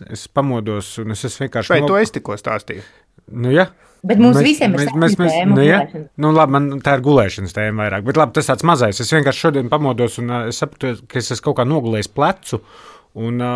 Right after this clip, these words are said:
Speaker 1: man aizvien vēl sāp. Es no rīta pamodos, un es nevarēju vispār pakustināt roku normāli. Un es domāju, ak, Dievs, nu, tas ir tak divdesmit gados es izmežģīju potīti, un nākamajā dienā, ā, spēlēju izrādi un, ā, lēkāju, jo dzīve ir dzīve.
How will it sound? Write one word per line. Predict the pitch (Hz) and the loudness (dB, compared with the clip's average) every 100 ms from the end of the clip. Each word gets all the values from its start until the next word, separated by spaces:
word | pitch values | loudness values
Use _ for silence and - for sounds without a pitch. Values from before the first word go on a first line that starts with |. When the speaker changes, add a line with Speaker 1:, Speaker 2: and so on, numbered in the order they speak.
| 120 | -8
Speaker 1:
man | 135 160 196 | -2 0 2
aizvien | 202 269 | 2 2
vēl | 131 113 | 2 2
sāp. | 202 160 131 | 2 2 0
Es | 147 | -2
no | 156 | 0
rīta | 190 202 | 0 0
pamodos, | 196 147 131 | 0 0 -2
un | 147 143 | -4 -2
es | 147 143 | -2 0
nevarēju | 180 143 156 | 0 0 -2
vispār | - 131 | -2 -2
pakustināt | 170 - - 113 165 | -2 -4 -4 -2 2
roku | 208 - 117 | 4 4 0
normāli. | 110 120 107 104 104 | -2 -2 -2 -4 -6
Un | 110 | -6
es | |
domāju, | 147 143 139 | -4 -4 -6
ak, | 123 107 117 135 | -10 -10 -8 -2
Dievs, | 202 131 - | 0 -2 -6
nu, | 123 | -10
tas | 120 | -8
ir | 127 147 | -8 -8
tak | 139 - - - - _ _ _ _ _ - | -8 -12 -20 -20 -20 _ _ _ _ _ -2
divdesmit | 160 208 160 - 135 | 2 2 2 -2 0
gados | 135 170 143 117 | 0 4 2 2
es | 120 185 | -2 -2
izmežģīju | 165 139 117 127 - | 0 -2 0 -2 0
potīti, | 165 185 160 127 | 0 0 0 -2
un | 123 131 | -2 -2
nākamajā | 156 160 131 120 | -2 -2 -4 0
dienā, | 147 135 117 | 0 0 -2
ā, | 120 117 113 | -4 -8 -8
spēlēju | - 143 151 127 139 | -2 0 2 2 2
izrādi | 151 135 117 113 120 | 0 2 0 -2 -4
un, | 120 | -4
ā, | 117 117 123 | -4 -4 -2
lēkāju, | 135 143 127 113 113 | -2 0 -2 -2 -2
jo | 110 104 - 101 104 110 | -2 -6 -14 -14 -12 -10
dzīve | 107 139 120 113 | 0 0 2 0
ir | 107 | 0
dzīve. | 170 202 151 | 0 2 2